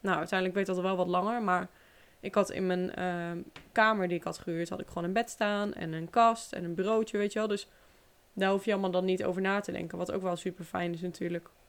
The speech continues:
Ik heb echt het gevoel trouwens dat ik van de hak op de tak ga, maar ik heb steeds dat er nieuwe onderwerpen weer in mijn hoofd komen. <laughs> En die moet ik dan ook even meteen gewoon zeggen, want anders vergeet ik het. Dus ik hoop dat het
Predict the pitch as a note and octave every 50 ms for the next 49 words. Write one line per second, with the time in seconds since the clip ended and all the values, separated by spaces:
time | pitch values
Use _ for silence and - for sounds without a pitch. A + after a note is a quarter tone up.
0 | _ _ _ _ - - _ _ _ _ _ _ _ _ _ - G#3 A3 G#3 G#3
1 | G#3 - - G#3 G#3 G3+ F#3+ - G#3+ G3+ G3 F#3+ - G3 G3 - A3 G#3 F#3 G3
2 | A3 A3 G#3 - - F#3 - - A3 A3 A3 - - G#3 G#3 G#3+ G#3 G3+ F#3+ F#3+
3 | - - - - - - F#3+ - G3+ G3+ - - - - A3+ G3+ F#3+ G3 - G3+
4 | F#3+ G3+ F#3+ G3+ G#3 G#3 G3+ - - G#3 G3+ G3 G3 F#3+ F#3+ F#3 - F#3+ F#3 F3+
5 | F#3+ F#3 F#3+ G#3 G#3+ A3+ - - - G3+ G3 G3+ G3+ F#3+ G3 A3 C4 - - -
6 | - G3 - - - - _ _ - - - - - - - - C4+ A#3+ B3+ A#3
7 | A#3 A#3 A3 - A#3 A3 C4 F#3+ G#3 G3+ G3 G3+ G#3+ G3 G3+ G3 F#3+ G3 G3+ G3+
8 | F#3 F#3 G3 G3 G3+ F#3+ F3+ F3+ - F#3+ F#3 F#3 F#3+ - - F3 F3 F3 E3 -
9 | - - - - - - F3 - - - - - F3+ F3+ - F#3 F#3 G3 G3+ -